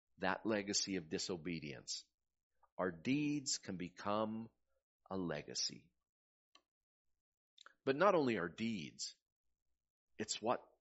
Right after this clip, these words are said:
the person behind the deeds are. That's often the most powerful legacy, is the character of the person. Your character is a legacy. Is your character a loving character? Is it a caring character?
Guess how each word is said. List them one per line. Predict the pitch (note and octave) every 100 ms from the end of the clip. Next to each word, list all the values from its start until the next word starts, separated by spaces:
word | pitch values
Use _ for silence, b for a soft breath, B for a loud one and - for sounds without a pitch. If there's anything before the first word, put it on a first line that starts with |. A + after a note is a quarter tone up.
| _ _ _ _ _ _ -
the | G#2
person | - A#2 - G#2+
behind | F#2+ F#2 G#2+ G#2 G2
the | E2+
deeds | D#2 C#2+ B1+ -
are. | - A2+ - _ _ _ B B -
That's | G#3 -
often | C3 C#3+ D3+ A2
the | G2+
most | G#2 F#2+
powerful | - - A2+ A2+ G2+ F#2
legacy, | F2 G2 F#2 - D2+ D#2 B B
is | - C3 F#2+
the | A#2
character | - - C#3+ D#3 D#3 - - G2+ C#2+ - _ _
of | G2 E2+
the | F2+
person. | - F2+ D#2+ D#2+ D#2
Your | G#2+
character | G#2+ - - D#3 E3+ D#3+ D3+ D3+ - -
is | B2 A#2+ A2+ -
a | G#2+
legacy. | G#2 F#2 G2 F2 F2+ - E2 D2+ B B -
Is | C3
your | G#3
character | G#3 - D3+ D#3 - D3+ -
a | G#2+
loving | G#2 G2+ B2+ C#3 C#3
character? | C3 C3+ C3 C3+ - C3+ C3 C3+ _ _ _ _ _ _ _ _ _ _ -
Is | F#2
it |
a | G2 - -
caring | A2 B2 B2+ B2
character? | - B2 B2+ - B2+ B2+